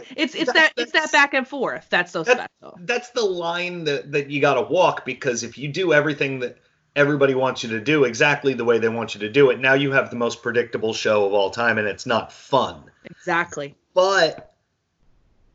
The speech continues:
Speaker 2: I, I take things into consideration, like, let, let's say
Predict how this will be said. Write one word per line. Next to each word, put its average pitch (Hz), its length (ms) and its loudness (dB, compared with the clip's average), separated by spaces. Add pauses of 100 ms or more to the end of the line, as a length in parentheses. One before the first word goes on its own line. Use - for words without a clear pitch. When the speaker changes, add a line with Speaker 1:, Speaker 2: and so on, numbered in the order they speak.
(240)
Speaker 2:
I, 147 260 4
I 143 180 4
take 143 280 -6
things 139 280 -4
into 120 160 -8
consideration, 117 800 0
like, 107 520 -2 (560)
let, 143 360 -2
let's 139 280 2
say 123 760 0